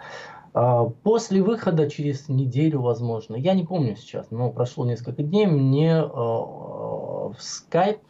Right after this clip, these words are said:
если не ошибаюсь, не то в Skype, не то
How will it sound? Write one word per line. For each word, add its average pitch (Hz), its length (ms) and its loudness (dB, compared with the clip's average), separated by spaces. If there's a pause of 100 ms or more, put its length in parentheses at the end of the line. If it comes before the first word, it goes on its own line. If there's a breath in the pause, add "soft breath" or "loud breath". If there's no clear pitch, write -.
(340 soft breath)
если 110 360 -16
не 104 100 -12
ошибаюсь, 156 640 -4 (180)
не 123 140 -4
то 113 100 -4
в - 40 -8
Skype, - 480 -2
не 110 140 -10
то - 160 -16